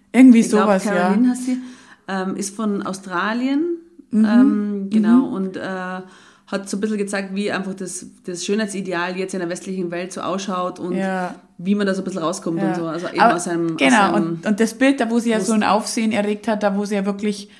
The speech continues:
Speaker 1: vorher dünn war und nachher dann einfach ein bisschen fülliger
Speaker 2: Zugenommen
Speaker 1: und
Speaker 2: hat,
Speaker 1: sowas,
Speaker 2: genau.
Speaker 1: genau.
Speaker 2: Mhm.
Speaker 1: Wo sie ja auch, sie hat ja bei dem Bodybuilding-Wettbewerb mitgemacht und hat ja daraufhin eben gesehen, ganz ehrlich,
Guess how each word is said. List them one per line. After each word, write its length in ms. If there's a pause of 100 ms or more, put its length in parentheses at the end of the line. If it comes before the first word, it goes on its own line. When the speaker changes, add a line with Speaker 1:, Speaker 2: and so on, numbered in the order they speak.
Speaker 1:
vorher 440
dünn 260
war 200
und 200
nachher 320
dann 180
einfach 300
ein 80
bisschen 420
fülliger 300
Speaker 2:
Zugenommen 220
Speaker 1:
und 80
Speaker 2:
hat, 60 (160)
Speaker 1:
sowas, 20 (120)
Speaker 2:
genau. 260 (120)
Speaker 1:
genau. 100 (140)
Speaker 2:
Mhm. 40
Speaker 1:
Wo 120
sie 100
ja 160
auch, 260
sie 140
hat 80
ja 80
bei 120
dem 180
Bodybuilding-Wettbewerb 1200
mitgemacht 500
und 140
hat 120
ja 80
daraufhin 640
eben 200
gesehen, 280
ganz 200
ehrlich, 340